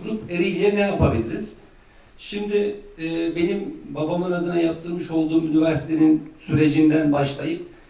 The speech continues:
Ereğli'deki üniversite kurması sürecine kadar sizi kısaca bir bilgilendirmek istiyorum. Çünkü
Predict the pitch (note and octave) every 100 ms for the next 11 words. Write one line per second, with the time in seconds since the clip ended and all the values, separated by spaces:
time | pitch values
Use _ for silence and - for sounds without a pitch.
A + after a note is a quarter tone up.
0 | - - D#3+ E3+ F3 D#3 D#3+ E3 D#3+ E3
1 | D#3+ D#3 D#3+ D3+ D3+ C#3 - D#3+ D#3 D3+
2 | D3+ D3+ C#3+ C#3 D3 D#3 - E3 D#3 E3
3 | D#3 C#3+ C#3+ D3 D3+ D#3 D3+ - C#3 C3+
4 | D3 D3+ D#3 - C3